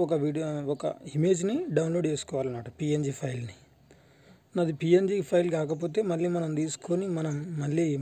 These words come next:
మొబైల్లోకి వచ్చి దాన్ని Pixel Lab అని ఒక యాప్ ఉంటుందన్నమాట. ఆ యాప్లో దాన్ని ఏ విధంగా edit చేసి మళ్ళీ దాన్ని పిఎన్జీలోకి ఏ విధంగా మార్చుకోవాలి, దాన్ని transparent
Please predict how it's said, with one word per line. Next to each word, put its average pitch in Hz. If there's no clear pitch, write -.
మొబైల్లోకి 151
వచ్చి 180
దాన్ని 151
Pixel 202
Lab 180
అని 165
ఒక 135
యాప్ 147
ఉంటుందన్నమాట. 117
ఆ -
యాప్లో 156
దాన్ని 151
ఏ 156
విధంగా 165
edit 143
చేసి 143
మళ్ళీ 151
దాన్ని 143
పిఎన్జీలోకి 147
ఏ 135
విధంగా 135
మార్చుకోవాలి, 139
దాన్ని 135
transparent 143